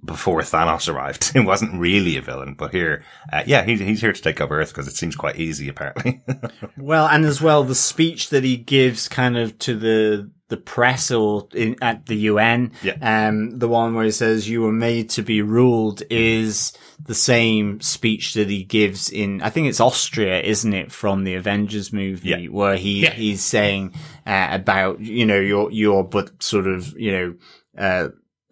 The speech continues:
Speaker 2: insects under my boot, you
Speaker 1: Yeah.
Speaker 2: were meant to be ruled," and all this. So, uh, that's kind of a nice little thread through,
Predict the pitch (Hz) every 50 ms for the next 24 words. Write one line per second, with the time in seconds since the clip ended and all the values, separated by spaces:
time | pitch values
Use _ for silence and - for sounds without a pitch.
0 | - - 120 110 110 107 - - 117 98 90 92 - - - - 110 98 98 95
1 | 95 92 92 92 90 85 87 _ - 113 110 107 101 98 - - 107 101 95 95
2 | 95 95 95 92 87 - - 92 95 90 90 95 101 101 101 98 95 92 90 90
3 | 87 98 92 92 92 90 87 90 101 95 90 - - - 107 98 95 - - 139
4 | 120 - 123 113 107 127 131 123 - - - - - - - - 139 131 135 123
5 | 120 139 160 156 151 147 151 156 147 143 135 - 135 123 104 104 - - - 120
6 | 113 107 104 104 101 95 - - - - - 107 104 101 101 98 95 92 95